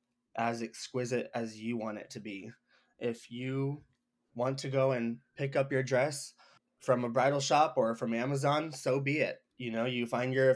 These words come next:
you find your officiant and you bring your parents and siblings if you want them to attend, and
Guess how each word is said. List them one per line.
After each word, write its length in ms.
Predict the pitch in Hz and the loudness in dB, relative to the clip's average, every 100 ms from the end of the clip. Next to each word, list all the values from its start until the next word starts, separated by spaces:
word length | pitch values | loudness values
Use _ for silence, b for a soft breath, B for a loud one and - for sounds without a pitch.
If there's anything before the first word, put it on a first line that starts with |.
| 131 | 2
you 180 | 131 131 | 0 0
find 280 | 131 131 143 | 2 2 4
your 120 | 139 | 4
officiant 580 | 139 143 - 170 185 - - - | 4 4 6 6 6 2 -10 0
and 500 | 131 127 127 127 135 b b b b | 2 2 0 -4 -8 b b b b
you 120 | 120 117 | -4 2
bring 480 | 131 135 135 131 123 | 4 4 2 0 -6
your 100 | 123 | -2
parents 380 | 139 135 139 | 0 2 0
and 120 | 139 135 | 0 0
siblings 600 | 139 147 156 165 - - | 0 0 -2 -4 -8 -8
if 220 | - - 170 | -2 -2 -2
you 100 | 160 | -2
want 200 | 135 135 | 0 0
them 180 | 131 | -2
to 380 | 131 131 113 117 - _ 123 | 0 0 0 -4 -10 _ -8
attend, 500 | 123 117 113 147 - _ _ _ _ _ _ | -4 -2 -2 -4 -10 _ _ _ _ _ _
and 500 | - 117 110 113 120 | -2 0 0 -2 -4